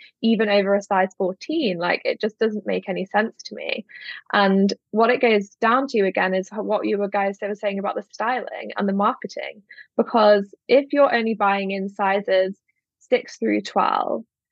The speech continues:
then the plus size customer goes into that shop and realizes that there's nothing there for her, and she leaves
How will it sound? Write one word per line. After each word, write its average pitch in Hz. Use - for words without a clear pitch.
then 220
the 247
plus 269
size 285
customer 226
goes 233
into 254
that 254
shop 190
and 202
realizes 208
that 185
there's 190
nothing 202
there 196
for 185
her, 208
and 196
she 233
leaves 196